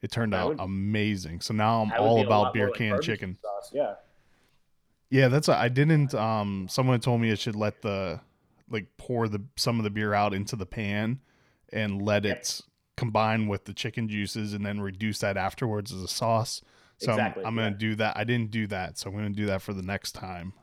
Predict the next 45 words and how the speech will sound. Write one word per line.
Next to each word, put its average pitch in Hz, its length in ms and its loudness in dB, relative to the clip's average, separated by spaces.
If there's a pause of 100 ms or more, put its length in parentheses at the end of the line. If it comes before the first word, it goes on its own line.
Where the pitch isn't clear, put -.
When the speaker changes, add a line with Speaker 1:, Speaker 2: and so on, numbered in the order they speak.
(180)
Speaker 1:
Um, 85 260 -4
Speaker 2:
And 127 80 0
then 139 100 2
you 135 80 2
always 135 280 2
leave 139 200 0
a 135 40 0
little 143 260 2
still 139 260 -2
in 143 120 0
the 135 80 -2
can, 113 320 -8
so 120 160 -2
as 110 120 -4
the 113 80 -12
can 135 280 -6
heats 123 260 -8
up, 127 200 -2
the 113 80 -10
beer 123 240 -6
inside 117 420 -4
starts 113 280 -6
to 113 80 -6
boil, 113 460 -2 (260)
and 101 100 -10
that 113 120 -8
steams 120 400 -8
from 107 160 -12
the 98 140 -10
inside 117 360 -4
of 92 60 -8
the 98 60 -12
bird 95 320 -4
too, 107 200 -6
'cause - 180 -12
it's, - 320 -12 (120)
should 135 160 0
Speaker 1:
Yeah. 110 140 2
Speaker 2:
be 95 80 -4
inside 117 320 -4
the 85 60 -12
can. - 160 -12 (520)
Speaker 1:
So, 135 300 2
and 120 160 0
another, 127 560 2